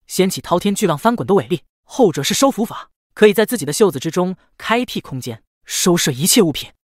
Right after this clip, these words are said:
《西游记》里，地仙之祖镇元大仙就曾用过这一招，一袖子收了逃跑的唐僧师徒四人，连猴子都没跑得掉。张天鲁看着系统奖励的天罡三十六变翻江倒海，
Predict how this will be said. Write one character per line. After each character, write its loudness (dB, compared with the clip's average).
《西 -2
游 6
记》 2
里， -10
地 4
仙 2
之 0
祖 -6
镇 -2
元 -6
大 -4
仙 -4
就 -4
曾 -4
用 0
过 -4
这 -4
一 -4
招， -4
一 -2
袖 0
子 -20
收 2
了 2
逃 -2
跑 -12
的 -16
唐 -8
僧 -6
师 -4
徒 -12
四 -4
人， -16
连 6
猴 2
子 -2
都 8
没 0
跑 -10
得 -12
掉。 -8
张 4
天 -2
鲁 -4
看 -6
着 -2
系 -2
统 -6
奖 -6
励 -8
的 -10
天 -6
罡 0
三 0
十 -2
六 4
变 -6
翻 -6
江 -4
倒 -2
海， -14